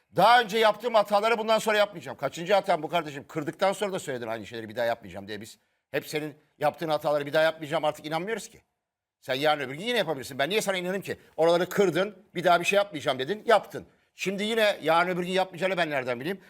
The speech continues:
Sonra bir de Yusuf'un bir güzel huyu var. Kendi kendini gazlıyor. Çok seviyor mesela. Kendi kendini gazlıyor. Kimse onu gazlamıyor. Bu kendi kendine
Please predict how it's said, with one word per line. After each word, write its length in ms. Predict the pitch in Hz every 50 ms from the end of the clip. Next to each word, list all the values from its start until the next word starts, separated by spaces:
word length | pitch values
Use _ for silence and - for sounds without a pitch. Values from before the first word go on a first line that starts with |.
| _ _ -
Sonra 560 | - - 233 254 262 247 254 254 247 254 - - - - _ _ -
bir 100 | 196 214
de 220 | 262 262 240 - - - _ _ _ _ _ _
Yusuf'un 420 | - 127 - - 196 208 233 233 214
bir 60 | 190
güzel 240 | 170 147 151 240 226
huyu 240 | 202 226 247 240 208
var. 200 | 220 233 226 - - - _ _ _ _ -
Kendi 300 | - 151 165 180 202 -
kendini 320 | - 220 208 208 220 226
gazlıyor. 500 | 202 156 156 151 - - 98 107 107 101
Çok 220 | - - 160 160
seviyor 280 | - - 151 123 110 87
mesela. 200 | 85 82 104 -
Kendi 300 | - - 170 151 170 190
kendini 320 | 180 - 165 160 175 185
gazlıyor. 340 | 175 151 139 127 - 202 - -
Kimse 240 | - 156 - -
onu 140 | 185 190 202
gazlamıyor. 420 | 185 196 202 175 233 202 208 190 175
Bu 60 | -
kendi 320 | - 175 185 196 220 208
kendine 400 | - 220 208 196 202 220 220 214